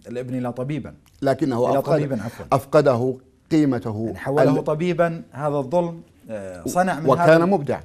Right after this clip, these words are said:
Speaker 1: من هذا الابن طبيبا، نعم.
Speaker 2: وكان مبدعا.
Speaker 1: نعم.
Speaker 2: إلا أنه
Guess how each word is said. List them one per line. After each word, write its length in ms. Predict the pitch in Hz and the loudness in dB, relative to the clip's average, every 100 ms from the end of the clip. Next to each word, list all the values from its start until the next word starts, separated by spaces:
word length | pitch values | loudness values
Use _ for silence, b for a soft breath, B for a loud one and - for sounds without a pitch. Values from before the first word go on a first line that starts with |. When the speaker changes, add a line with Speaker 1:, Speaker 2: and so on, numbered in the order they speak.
| - | -10
Speaker 1:
من 160 | 147 | -6
هذا 220 | 151 175 156 | -2 -2 -2
الابن 320 | 156 170 175 | -6 -6 -2
طبيبا، 420 | 185 196 170 113 | -2 0 -2 -2
نعم. 380 | 127 170 104 71 _ B B B | -4 -6 -8 -14 _ B B B
Speaker 2:
وكان 380 | 120 143 151 180 | 0 4 4 2
مبدعا. 300 | 160 127 101 - | 0 -4 -6 -12
Speaker 1:
نعم. 260 | 156 113 - | -12 -10 4
Speaker 2:
إلا 340 | 165 175 135 120 | 6 6 4 4
أنه 400 | 143 127 156 | 0 0 0